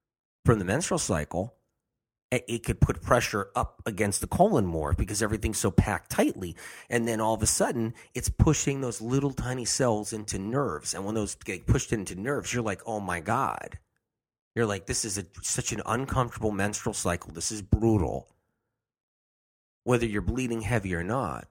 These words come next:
Some women, they're not bleeding heavy and they're just, they're just in agony and pain. Some women are bleeding heavy and they're s-, in agony and pain too. So it's either or. And then, and then, um,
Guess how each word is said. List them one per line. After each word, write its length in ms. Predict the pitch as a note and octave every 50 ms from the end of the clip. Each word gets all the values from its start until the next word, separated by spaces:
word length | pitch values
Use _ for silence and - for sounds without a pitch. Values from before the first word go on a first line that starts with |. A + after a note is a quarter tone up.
| _ _ -
Some 180 | - C3 A2+
women, 240 | A2 A2 G#2+ G#2+ G#2+
they're 80 | G#2 G#2+
not 220 | G#2 G2 F#2 F2
bleeding 320 | G2+ A2+ A#2+ B2 A#2+ A2 G#2
heavy 320 | G2+ G#2 F#2+ F2+ G2+ F#2+
and 100 | F#2 F#2
they're 80 | F#2 F2
just, 300 | - G2+ F2+ - - -
they're 120 | G#2+ F#2+
just 200 | - - E2+ -
in 100 | G2 F2+
agony 420 | F2+ F#2 F#2 F#2 E2+ F2 F2 F2
and 140 | E2+ E2+ E2+
pain. 380 | - C#3+ E3 F3+ E3 A2+ F2 E2
Some 200 | - G#2+ F#2+ F#2
women 220 | F#2+ F#2 F2+ F2+
are 80 | F2+ F2+
bleeding 380 | D#2+ F2+ F#2 F#2 F2 F2 F2
heavy 320 | E2+ F2+ E2+ E2 E2+ G2+ A2
and 80 | B2
they're 80 | C3 C3+
s-, 140 | C#3 - -
in 240 | - G#2+ G#2+ G2 G2
agony 440 | G2+ F#2+ G2 G2 F2+ G2 G2+ G2 F#2
and 120 | F#2 F#2+
pain 260 | - G#2 F2+ E2+ F2+
too. 240 | - - F#3+ C#3 E2+
So 320 | - - - G2 F#2+ F#2 - - - - - - _
it's 140 | - F#2+ G2+
either 260 | G2+ F#2 E2+ F2 G2
or. 380 | A#2 G2 E2 - A#1+ G1+ - - _ _ _ _ _ _ _ _ _
And 180 | G#2+ A2 A2+ A2+
then, 340 | A#2 A2 G#2+ G2 F#2 E2 - _ _ _ _ _ _ _ _ _ _ _ _ _ _ _ _ _ - -
and 140 | - A#2+ A#2+
then, 280 | A#2+ A2+ G#2+ G#2 G#2+ G#2
um, 420 | G2 F#2+ F#2 F2 E2 E2 C#2+